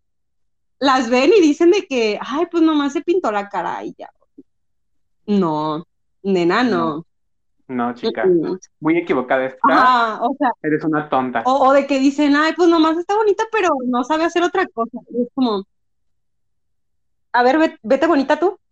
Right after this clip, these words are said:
Speaker 2: A
Speaker 1: Hazte
Speaker 2: ver,
Speaker 1: bonita, ponte
Speaker 2: exactamente,
Speaker 1: bonita.
Speaker 2: pe-,
Speaker 1: Puede-
Speaker 2: porque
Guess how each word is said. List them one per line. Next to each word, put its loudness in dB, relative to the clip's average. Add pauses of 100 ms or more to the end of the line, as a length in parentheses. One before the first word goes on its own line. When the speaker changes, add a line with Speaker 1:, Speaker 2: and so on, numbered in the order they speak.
Speaker 2:
A 2
Speaker 1:
Hazte 2
Speaker 2:
ver, 2
Speaker 1:
bonita, -
ponte 4
Speaker 2:
exactamente, 0
Speaker 1:
bonita. -6
Speaker 2:
pe-, -10 (480)
Speaker 1:
Puede- 0
Speaker 2:
porque 0